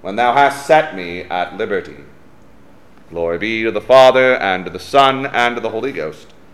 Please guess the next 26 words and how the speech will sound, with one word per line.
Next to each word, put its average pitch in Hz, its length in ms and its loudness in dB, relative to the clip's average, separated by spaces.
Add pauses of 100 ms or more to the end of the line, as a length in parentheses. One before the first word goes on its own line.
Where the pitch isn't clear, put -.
(200)
as 117 160 -2
it 135 160 0
was 147 420 8
in 95 100 -6
the 92 80 -6
beginning, 139 540 -2
is 131 360 -6
now, 117 320 2
and 104 100 -8
ever 76 180 -10
shall 117 340 0
be, 78 200 -12 (540)
world 156 340 6
without 131 420 2
end. 92 500 -2
Amen. 87 680 -2 (800)
Here 165 220 2
beginneth 151 400 -4
the 147 180 -4
sixteenth 151 680 -8
chapter 92 720 -2 (400)
of 101 120 -4
the 117 80 -2
book 92 360 -4
of 101 120 -6
Jeremiah. 82 680 -4